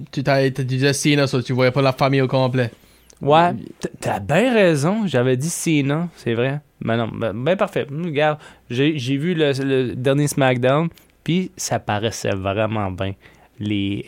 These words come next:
Speaker 2: les trois cousins, bada bing, bada boom, avec les ceintures à la main ou à la tête, peu importe où ce que tu veux. Mais pa-, c'est vrai, j'avais dit Cena. C'est mon, ma seule erreur. C'est ma seule erreur.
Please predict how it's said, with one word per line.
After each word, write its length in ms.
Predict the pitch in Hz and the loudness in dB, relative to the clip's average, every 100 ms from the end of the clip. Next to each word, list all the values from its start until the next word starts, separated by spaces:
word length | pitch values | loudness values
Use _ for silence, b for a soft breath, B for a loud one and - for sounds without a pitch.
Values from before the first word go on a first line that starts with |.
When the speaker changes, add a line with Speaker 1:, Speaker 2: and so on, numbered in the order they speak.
| 123 | -8
Speaker 2:
les 200 | 113 107 | -6 -4
trois 260 | 107 127 123 | -2 0 -2
cousins, 520 | - 113 101 107 110 - _ | -2 -6 -2 -2 -4 -6 _
bada 280 | - 107 107 | -2 0 2
bing, 320 | 101 110 107 | 0 0 0
bada 260 | 101 98 98 | -2 -2 -2
boom, 240 | 104 104 | -4 -4
avec 180 | 98 95 | -4 -4
les 120 | 110 | -6
ceintures 380 | - 104 98 104 | -4 -6 -4 -4
à 100 | 101 | -2
la 60 | 95 | -2
main 380 | 98 98 101 104 | -4 -4 -4 -4
ou 240 | 110 104 | -4 -2
à 60 | 98 | 0
la 100 | 92 | -2
tête, 300 | - 95 92 98 95 | -2 -4 -4 -8 -10
peu 100 | 107 | -8
importe 260 | 98 95 95 | -6 -6 -8
où 100 | 90 | -12
ce 80 | |
que 80 | - | -10
tu 140 | 95 - | -10 -10
veux. 80 | 98 - B B B - | -12 -12 B B B 0
Mais 140 | 123 | 2
pa-, 220 | 123 117 | 2 0
c'est 220 | - 131 | -2 -2
vrai, 200 | 120 135 | 0 0
j'avais 240 | 143 120 117 | 0 0 0
dit 200 | 113 117 | 0 -4
Cena. 340 | - 113 113 | -2 -2 -2
C'est 140 | - 151 | -2 0
mon, 180 | 160 143 | 2 0
ma 160 | 170 156 | 0 0
seule 260 | - 233 | 0 2
erreur. 460 | 196 127 113 117 110 - B B B | 4 4 4 2 0 -6 B B B
C'est 140 | - 139 | -2 0
ma 100 | 139 | 2
seule 260 | - 190 | 2 4
erreur. 360 | 143 107 101 | 4 4 2